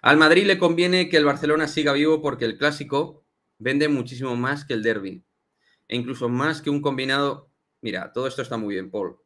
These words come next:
Si fuera el Madrid el que estuviera en la situación del Barcelona, iba a saber cómo el Barcelona no iba a ayudar en nada, ni lo más mínimo. Iba a llevar absolutamente a cualquier tipo de organismo pertinente o no pertinente para intentar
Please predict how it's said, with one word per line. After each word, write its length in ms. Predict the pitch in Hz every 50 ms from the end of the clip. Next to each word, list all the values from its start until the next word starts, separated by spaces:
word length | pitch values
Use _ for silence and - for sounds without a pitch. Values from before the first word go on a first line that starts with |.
| _ _ _ _ _ _ _ _ _ _ _ _ _ _ _ _ _ _
Si 160 | _ - 113 -
fuera 200 | - 147 151 151
el 60 | 151
Madrid 220 | 147 143 135 131
el 80 | 127 120
que 80 | 120
estuviera 420 | 117 - 123 117 120 131 131 127 123
en 80 | 113
la 100 | 110 113
situación 380 | - - 113 98 104 - 120 113
del 80 | 110 110
Barcelona, 420 | 107 104 - 113 110 113 120 127
iba 120 | 123 120
a 40 | 120
saber 220 | 120 117 113 117 110
cómo 140 | 110 110
el 80 | 107 104
Barcelona 420 | 107 107 - 107 107 113 120 123
no 220 | 123 120 120 117 117
iba 100 | 117 113
a 40 | 110
ayudar 260 | 107 110 117 120 120
en 160 | 117 110 110
nada, 460 | 113 117 120 123 131 131 - - _ _ _ _ _ _ _ _ -
ni 120 | 117 113
lo 100 | 107 107
más 140 | 110 117 117
mínimo. 420 | 127 127 127 123 135 139 - _ _ _ _ _ _ _ _ _ _ _
Iba 220 | - 117 127 135
a 40 | 131
llevar 480 | 127 123 123 127 135 139 143 139 - _ -
absolutamente 640 | 110 - - 113 113 131 127 127 120 120 117 110 110
a 40 | 104
cualquier 360 | 110 107 104 - 127 123 123
tipo 220 | 127 120 120 113
de 60 | 113
organismo 680 | 110 107 110 110 120 120 117 113 113 110 98 - _ _ _ _ _ _
pertinente 500 | - 123 117 - 127 120 127 127 120 120
o 40 | 110
no 120 | 117 117 113
pertinente 480 | 117 107 117 113 120 123 120 127 135
para 300 | 117 - 117 117 117 120
intentar 560 | 123 117 117 110 104 107 120 131 131 - -